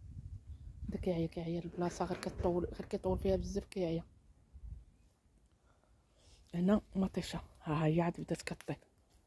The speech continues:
ها هي مطيشه البنات، مم. مطيشه الجرده البنات كتكون زوينه. ها، ها هي مطيشه نحيدها دابا هادي. بسم الله،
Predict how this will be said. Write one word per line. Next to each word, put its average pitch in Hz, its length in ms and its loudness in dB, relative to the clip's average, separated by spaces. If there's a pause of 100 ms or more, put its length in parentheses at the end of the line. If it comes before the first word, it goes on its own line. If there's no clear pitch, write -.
(1080)
ها 165 80 4
هي 160 140 4
مطيشه - 460 2
البنات، 165 320 4 (1600)
مم. 175 120 0 (520)
مطيشه - 260 -4
الجرده 170 360 2
البنات 170 280 0
كتكون 175 360 -4
زوينه. 170 520 0 (340)
ها، 151 80 -2 (2000)
ها 151 100 -2
هي 156 160 -10 (260)
مطيشه - 280 -12
نحيدها 143 460 0
دابا 143 200 -2
هادي. 147 260 -4 (1080)
بسم - 160 -18
الله، - 260 -6